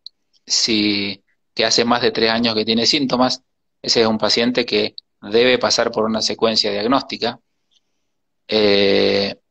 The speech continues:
y creo que, y una ane-, anemia que no, que no tenga una justificación, también es parte de lo que vemos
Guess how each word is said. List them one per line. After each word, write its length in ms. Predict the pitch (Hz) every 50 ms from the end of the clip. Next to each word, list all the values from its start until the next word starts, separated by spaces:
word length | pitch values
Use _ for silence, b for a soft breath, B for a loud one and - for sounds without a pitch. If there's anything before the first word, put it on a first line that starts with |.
| _ _ _ _ _ _ _ _ - - - -
y 160 | - - -
creo 280 | - 143 143 143 135
que, 100 | - 120
y 120 | 117 120 123
una 180 | 127 120 117
ane-, 180 | 117 113 123 120 -
anemia 640 | 107 113 113 120 127 131 135 131 127 127 127 127
que 120 | - 110 107
no, 640 | 110 110 110 110 107 107 104 104 101 - - _ _
que 120 | - - 104
no 160 | 104 107 -
tenga 320 | - 110 110 110 107 107
una 160 | 110 107 107
justificación, 880 | 101 - - 98 - - - - - - 101 - - 131 131 139 135 -
también 300 | - - 104 107 113 113
es 80 | 110 107
parte 300 | - 110 107 - - 107
de 80 | 104 101
lo 100 | 98 95
que 140 | - 101
vemos 400 | 101 101 104 107 110 104 92 87